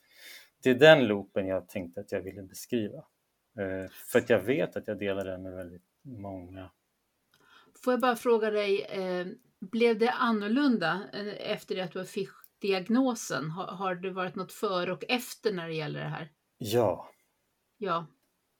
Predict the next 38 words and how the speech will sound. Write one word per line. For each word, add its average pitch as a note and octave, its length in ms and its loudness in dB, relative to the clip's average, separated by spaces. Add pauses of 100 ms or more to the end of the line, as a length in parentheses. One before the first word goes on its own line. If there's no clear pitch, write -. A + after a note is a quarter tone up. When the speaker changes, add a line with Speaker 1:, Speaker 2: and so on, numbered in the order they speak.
(180)
Speaker 1:
Och A#2 160 2
det C3+ 360 6
är D#3 100 8
ju A2 160 4
intressant G2+ 640 -2
för - 120 -4
att - 100 -6
jag, A2+ 260 4 (840)
ja, C3+ 80 6
men B2+ 80 8
man C3 160 8
tänker G#2+ 280 2
på A#2 140 0
det G2+ 60 2
här F#2+ 120 0
med G2 160 0
anpassningar. G2 840 -4
Det A2 260 -4
är G#2+ 40 -6
det A2 220 0
som A2+ 220 -6
händer, A2+ 380 -2
eller G2+ 340 2
hände G2 340 0
för - 140 -10
mig G#2 360 -6 (100)
när, A2 200 -6
när, G#2+ 400 -4 (140)
när - 260 -8
jag G#2+ 140 -6
fick, - 500 -10
eh, G#2 280 -8
mina G2+ 400 -8
två G2+ 480 -12 (640)
N G2+ 180 -4
P A2+ 120 0
F-diagnoser G2 920 -6
då. F#2+ 220 -8